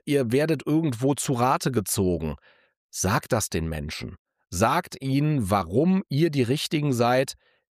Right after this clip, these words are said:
denen eure Patienten ihr Vertrauen schenken sollen. Und das transparent, so dass es für jeden greifbar ist und nicht nur auf einem, in irgendeiner Kladde, die im Schreibtisch liegt und man sagt, „Mensch, das war mein Leben.“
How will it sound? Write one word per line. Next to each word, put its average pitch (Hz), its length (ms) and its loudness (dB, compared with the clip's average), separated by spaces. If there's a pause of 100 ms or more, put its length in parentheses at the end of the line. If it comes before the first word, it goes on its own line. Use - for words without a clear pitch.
(120)
denen 139 400 2 (220)
eure 135 260 4
Patienten 131 720 0
ihr 127 160 0
Vertrauen 151 460 -2
schenken - 380 -8
sollen. 50 360 -10 (500)
Und 117 140 0
das 147 160 0
transparent, 139 720 0
so 139 100 0
dass 135 160 2
es 147 140 -2
für 139 120 0
jeden 139 300 2
greifbar 117 560 0
ist - 240 -6
und 113 220 -2
nicht 139 200 -2
nur 143 280 2
auf 131 180 0
einem, 120 280 2 (260)
in 123 100 2
irgendeiner 143 580 2
Kladde, 170 600 2
die 143 200 0
im 131 120 0
Schreibtisch 135 580 -2
liegt 139 240 0
und 135 100 2
man 123 160 4
sagt, 131 280 2
„Mensch, 131 240 0
das 127 200 0
war 127 140 2
mein 123 180 2
Leben.“ 113 380 2